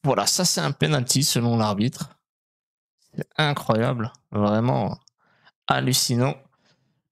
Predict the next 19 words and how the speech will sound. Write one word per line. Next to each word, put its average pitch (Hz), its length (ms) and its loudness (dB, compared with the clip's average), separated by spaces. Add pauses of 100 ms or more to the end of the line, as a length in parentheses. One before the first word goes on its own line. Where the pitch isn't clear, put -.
Le 120 120 2
jeune 123 200 0
Pedro 127 400 0
Borges 120 640 0
qui, 110 280 -2
euh, 87 400 0 (140)
commet 139 320 0
la 131 120 2
faute 127 300 0
selon 113 340 0
l'arbitre. 104 480 -2 (140)
Et, 117 360 0
euh, 82 200 -2 (1200)
on 113 100 2
perd 135 300 0
notre 127 280 0
invincibilité 123 760 0 (180)
sur, 120 300 0
euh, 104 180 2